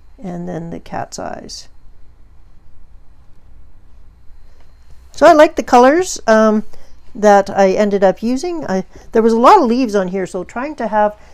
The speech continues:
different colors on the leaves was a little bit... And I'm, I've never owned a Monstera plant, so, um,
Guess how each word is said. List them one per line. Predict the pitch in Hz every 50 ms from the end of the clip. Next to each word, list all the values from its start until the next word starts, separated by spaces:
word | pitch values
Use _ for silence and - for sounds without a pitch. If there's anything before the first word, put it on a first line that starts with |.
| - - - -
different | 220 226 - 226 - -
colors | - - 202 208 208 196 190 180 175 - -
on | - 196 175 175 170 165
the | 170 160 160 160 - - - - - - - - -
leaves | 196 185 202 208 190 180 175 160 156 175
was | 170 165
a | 165 170
little | 170 190 196 190
bit... | 175 175 180 - - - - - - - - - - - - - - - - - - - - - - - - - - - - - - - - - - -
And | - 190 175 175
I'm, | 180 185 175 - -
I've | 202 202 196 180
never | 208 233 233 240 233 - 214
owned | 202 208 220 226 226
a | 233
Monstera | 220 226 226 226 226 226 - - 233 226 226 226
plant, | 226 - 240 240 233 240 -
so, | - 208 190 180 - - - - - - - -
um, | 202 180 180 170 170 170 175